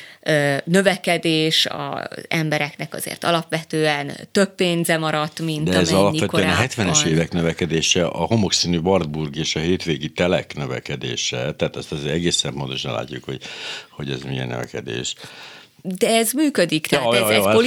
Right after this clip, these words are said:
Speaker 1: politikailag szerintem ez a-, az, hogy az ember, még ha nem is azt érzi, hogy egyik évről a másikra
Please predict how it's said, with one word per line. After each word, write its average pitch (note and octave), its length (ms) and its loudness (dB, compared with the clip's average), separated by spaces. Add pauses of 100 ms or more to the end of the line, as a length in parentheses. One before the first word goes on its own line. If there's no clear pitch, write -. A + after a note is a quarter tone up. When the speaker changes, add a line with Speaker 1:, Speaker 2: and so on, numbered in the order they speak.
Speaker 1:
politikailag C4 760 4
szerintem A#3 520 2
ez A#3 160 2 (120)
a-, - 180 2 (100)
az, A3 200 2
hogy E3+ 160 -2
az E3 120 2
ember, F#3 340 2 (340)
még F3 200 0
ha F#3 80 2
nem A3 160 2
is F#3+ 120 4
azt F3 240 0
érzi, E3 280 0
hogy D3+ 260 -4
egyik F3+ 340 0
évről D3+ 240 0
a D3 80 -2
másikra D#3 840 0